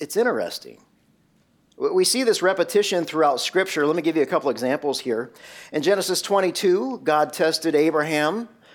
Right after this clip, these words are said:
and his obedience. He told him to sacrifice his only son, Isaac.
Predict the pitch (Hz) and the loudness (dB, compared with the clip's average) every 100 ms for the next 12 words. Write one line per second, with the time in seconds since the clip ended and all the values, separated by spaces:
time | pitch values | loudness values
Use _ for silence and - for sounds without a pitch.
0 | - - 131 127 151 160 139 123 147 226 | -20 -10 -4 0 2 2 0 2 2 2
1 | 170 139 208 - - - _ _ _ _ | 2 0 0 -4 -8 -14 _ _ _ _
2 | _ _ _ - _ _ _ - - - | _ _ _ -20 _ _ _ -14 -12 -4
3 | 151 151 156 156 147 131 - 160 160 143 | -2 0 0 -2 -6 -4 0 0 0 -2
4 | 147 147 151 139 147 147 147 - 156 135 | 0 0 -2 -2 0 0 -2 0 0 0
5 | 123 139 147 214 233 - | 2 0 0 -2 -4 -14